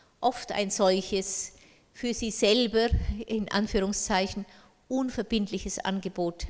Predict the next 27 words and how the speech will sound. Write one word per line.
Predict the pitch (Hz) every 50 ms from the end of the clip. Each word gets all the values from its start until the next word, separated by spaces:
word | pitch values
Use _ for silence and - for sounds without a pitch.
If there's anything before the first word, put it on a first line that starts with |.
| -
äh, | - 185 180 175
machen. | 185 175 170 - - - 113 - - _ _ _ _ _ _ _ _ _ _ _ _ _ _ _ _ _ _ _ _ _ - _ _ _ 302 311 311 - - - 311 320 - - - _ _ 311 320 311 - - _ _ _ _ _ _ _ - - - - - - - - _ _ _ _ _ _ -
Wenn | - 185 190 190
Frauen | 170 - - 233 196 185 202 208 233 233 220 202
dann, | 202 185 196 196 202 202 202 -
äh, | - 196
darauf | - 185 180 175 175 - -
eingehen, | - 208 233 285 285 262 202 214 196 185 202 214 220 254 269 240
äh, | - - - 214 214
und | - 208 208 220
dieses | 208 - - -
Angebot | - 202 208 220 208 208 196 196 - -
wahrnehmen | 175 170 190 208 208 202 202 208 202 190
wollen, | 196 190 196 196 202 202 202 - - - - - _ _
sind | - - - 214 202 196
sie | - - 214 214 214
es, | 202 190 - -
äh, | - - 190
dann | - 180 196 185
oft, | - - 202 - - - - - - - - -
denen | 208 202 190 185
die | - 196
sexualisierten, | 190 - 185 185 - - - - 190 185 - - 202 196 185 185 - 185 - -
äh, | -
Gefühle | - - 196 - - 247 240 208 170 160
zugeschrieben | - - 175 170 - - - - 151 151 156 156 175
werden. | - - - - - - 196